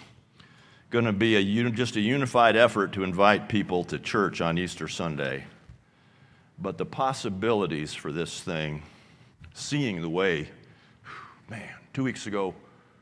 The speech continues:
we had eighteen pastors, seventeen or eighteen pastors out in our lobby, all eating pizza together, loving each other, praying with each other,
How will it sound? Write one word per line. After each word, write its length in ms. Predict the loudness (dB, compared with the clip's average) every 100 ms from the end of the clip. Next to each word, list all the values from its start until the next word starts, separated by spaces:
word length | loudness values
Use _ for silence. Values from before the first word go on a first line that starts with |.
| _ _ -8
we 140 | -4
had 200 | -2 -2
eighteen 340 | -4 -6 -8
pastors, 560 | -6 -2 -2 -4 -12 -10
seventeen 320 | -10 -10 -8
or 60 | -8
eighteen 280 | -8 -10 -6
pastors 460 | -4 -4 -6 -6
out 160 | -4 -4
in 60 |
our 160 | -4 -2
lobby, 500 | 0 0 -2 -6 -12 -18 _ _ _ _ _ _ _ _ _ _ _
all 280 | 0 2 4
eating 260 | 2 0 -4
pizza 380 | -6 -6 -8 -8
together, 480 | -8 -6 -8 -10 -16 -20 -20 -20 _ _ _ _ _ _ _ _ -6
loving 480 | 2 2 2 -2 -8
each 240 | -10 -10
other, 320 | -10 -10 -14 -18 _ _ _ _
praying 460 | -2 2 2 0 -6
with 160 | -10 -12
each 200 | -12 -10
other, 300 | -10 -10